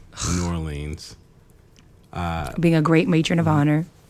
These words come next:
Speaker 1: I mean, listen, if you got a thought and bop to be a great matron of honor, I don't, I don't know.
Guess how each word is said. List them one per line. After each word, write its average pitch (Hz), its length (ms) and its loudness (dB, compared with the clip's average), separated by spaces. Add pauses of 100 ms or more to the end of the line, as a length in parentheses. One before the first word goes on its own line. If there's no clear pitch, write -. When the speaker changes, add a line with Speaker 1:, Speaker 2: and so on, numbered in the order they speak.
(1300)
Speaker 1:
I 95 40 -6
mean, 113 340 -2
listen, 101 400 -6 (560)
if 92 80 -10
you 107 80 0
got 104 100 2
a 98 40 -2
thought 107 240 0
and 101 140 -4
bop 104 220 0
to - 80 -8
be 98 160 0
a 92 60 2
great 98 240 0
matron 95 340 -2
of 101 60 -2
honor, 95 260 -2
I 95 140 -2
don't, 85 120 -2
I 80 140 -4
don't 95 200 -4
know. 95 280 -6